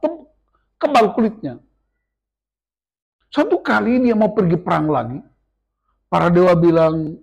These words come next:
"Kamu jangan pergi. Kamu jangan menganggap paling hebat."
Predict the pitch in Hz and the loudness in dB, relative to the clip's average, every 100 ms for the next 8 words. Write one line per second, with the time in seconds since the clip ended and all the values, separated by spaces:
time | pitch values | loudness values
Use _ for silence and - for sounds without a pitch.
0 | - 175 165 139 123 127 113 104 _ _ | -6 -2 0 -2 -4 -8 -12 -16 _ _
1 | _ _ _ _ _ _ _ _ _ _ | _ _ _ _ _ _ _ _ _ _
2 | _ _ _ _ _ _ _ _ _ _ | _ _ _ _ _ _ _ _ _ _
3 | _ 170 165 160 160 151 151 147 143 143 | _ -6 -2 0 0 -2 0 -2 -2 -4
4 | 135 135 127 | -2 -2 -4